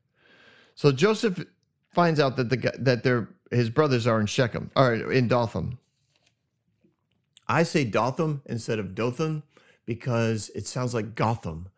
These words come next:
and it kinda gives you that, that dark, eerie feeling from Batman. Anyways, at least it does in my head. So he goes to Dothan. It's a twelve-mile trip,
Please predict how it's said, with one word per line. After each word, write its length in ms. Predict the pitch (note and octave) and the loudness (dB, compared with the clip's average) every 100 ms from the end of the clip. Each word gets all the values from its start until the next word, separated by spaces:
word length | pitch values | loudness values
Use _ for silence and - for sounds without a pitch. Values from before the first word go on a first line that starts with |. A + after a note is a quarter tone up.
| _ _ - | _ _ -10
and 100 | G2 | -10
it 80 | F#2 | -8
kinda 200 | B2 G#2+ | -8 -6
gives 220 | G#2+ G#2 | -8 -10
you 80 | G2 | -8
that, 220 | F2 - _ _ _ _ | -10 -12 _ _ _ _
that 400 | G2+ F2+ _ A2+ | -2 -2 _ -2
dark, 400 | A#2+ A2+ A2+ - | 0 2 -2 -6
eerie 340 | B2 B2 A#2 A2 | -2 0 0 -4
feeling 420 | - B2+ A2 G#2+ | -4 -4 -4 -6
from 180 | G2+ G2+ | -8 -4
Batman. 480 | G#2 - G#2 G2 F#2+ _ | -4 -2 -4 -4 -6 _
Anyways, 380 | C3+ A#2 G2 - _ _ | 0 2 0 -6 _ _
at 100 | C3+ | 2
least 160 | C#3+ A#2+ | 2 2
it 60 | |
does 180 | A#2 A2+ | 2 2
in 80 | G#2+ | 2
my 140 | A2 | 2
head. 220 | G#2+ F#2+ G2 _ _ _ _ _ _ - _ _ _ _ _ | 2 0 -4 _ _ _ _ _ _ -20 _ _ _ _ _
So 160 | - F3 | 2 2
he 60 | |
goes 300 | D3 G#3+ G#3+ | 4 2 2
to 60 | F#3 | 0
Dothan. 600 | D3+ E3 D#3 C3 C3 C#3 _ _ _ _ _ _ _ _ _ - | 0 0 0 0 0 -2 _ _ _ _ _ _ _ _ _ -2
It's 160 | C3+ | 0
a 60 | D3 | 0
twelve-mile 640 | - G3 F#3+ F3 D#3 C#3+ | 2 2 4 2 2 0
trip, 400 | A#2 - B2 B2 | -2 0 0 -2